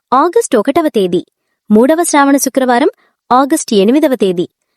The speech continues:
నాలుగవ శ్రావణ శుక్రవారం ఆగస్టు పదిహేనవ తేదీ, ఐదవ శ్రావణ శుక్రవారం ఆగస్టు ఇరవై రెండవ తేదీ. ఇక అందరూ ఎదురు చూసే ముఖ్యమైన పండుగ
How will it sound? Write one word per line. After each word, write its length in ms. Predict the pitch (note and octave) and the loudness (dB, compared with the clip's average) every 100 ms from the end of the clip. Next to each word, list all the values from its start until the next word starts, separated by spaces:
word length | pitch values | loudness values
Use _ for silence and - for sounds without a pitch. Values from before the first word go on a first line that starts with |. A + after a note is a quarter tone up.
| _ | _
నాలుగవ 440 | A3+ A3+ F#4+ A4 G#4+ | -2 0 0 0 0
శ్రావణ 300 | - G#3+ A3 | 0 -2 -2
శుక్రవారం 540 | A3 - G#3+ G3 B3 A4+ _ _ _ - | -4 -4 -2 0 -2 -4 _ _ _ -2
ఆగస్టు 420 | C#4 F#4+ A4+ - - | 0 0 -2 -6 -6
పదిహేనవ 440 | G3 A#3+ F4 F4+ C4+ | -4 0 0 0 0
తేదీ, 340 | G3 F3+ F3+ - _ _ _ _ A#3+ | 0 0 -2 -6 _ _ _ _ -2
ఐదవ 320 | F4 G#4 A#4 | 0 2 0
శ్రావణ 280 | - G#3+ G3+ | 0 -2 -2
శుక్రవారం 560 | G#3 - F#3+ F#3 G#3 G4+ _ _ _ - | -4 -2 -2 0 0 -2 _ _ _ -2
ఆగస్టు 440 | C4 E4 A4 - | 0 2 0 0
ఇరవై 240 | A#3+ A#3 D4 | -2 0 0
రెండవ 300 | G#3+ G#3 C#4 | 0 0 0
తేదీ. 380 | A#3+ F3+ F#3 - _ _ _ _ _ _ _ | -2 -2 -4 -6 _ _ _ _ _ _ _
ఇక 180 | F4+ - F4+ F4+ - | -4 0 0 -2 -4
అందరూ 340 | A#3 D4+ G4+ A4 | 0 2 4 4
ఎదురు 260 | D#4 C#4 | 2 2
చూసే 380 | D#4+ - B3+ D4 | -2 0 0 2
ముఖ్యమైన 640 | D#4 G#3+ - D4 C#4 C#4 | 2 0 -2 0 2 2
పండుగ 520 | C#4 G#3 F#3+ F#3 G3 | 0 0 -2 0 0